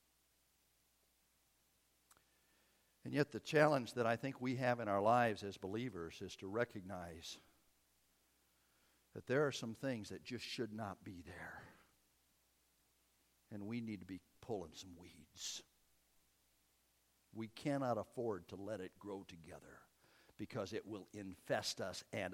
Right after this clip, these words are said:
affect us. And the seed is the Word of God,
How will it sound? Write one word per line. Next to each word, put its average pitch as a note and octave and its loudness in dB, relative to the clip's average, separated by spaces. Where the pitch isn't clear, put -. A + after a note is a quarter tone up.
affect - 0
us. - -8
And G2 -6
the E2+ -6
seed A2 -4
is D#2 -8
the E2+ -10
Word E2 -6
of D2 -14
God, - -12